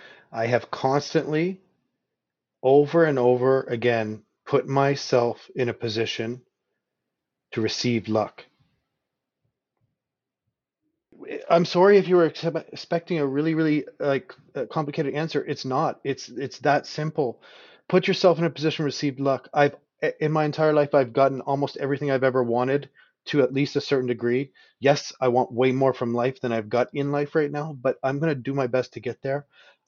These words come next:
I constantly make sure that, th-, and, and that's simple. Like, okay,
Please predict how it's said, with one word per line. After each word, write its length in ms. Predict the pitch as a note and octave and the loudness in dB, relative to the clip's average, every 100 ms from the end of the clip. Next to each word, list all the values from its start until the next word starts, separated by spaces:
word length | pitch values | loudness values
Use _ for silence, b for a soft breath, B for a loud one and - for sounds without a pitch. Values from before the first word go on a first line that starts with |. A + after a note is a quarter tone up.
| - | -6
I 220 | B2 C3 - | -4 -4 -8
constantly 560 | - C#3+ C#3+ - D3 C3 | -4 -2 -2 -2 0 2
make 240 | B2+ B2 | 2 0
sure 400 | - C3 C3 A#2 | 0 2 2 2
that, 200 | A2 G#2+ _ _ _ _ | 0 -4 _ _ _ _
th-, 120 | C3 - | -6 -2
and, 160 | C#3+ | 0
and 160 | C#3+ D3+ | 2 4
that's 160 | G#3+ - | 2 4
simple. 520 | - G#3+ A#2 F2 _ _ _ _ | 4 4 2 -2 _ _ _ _
Like, 220 | A2+ - _ - | -8 -8 _ -2
okay, 220 | E3 C3 | 2 2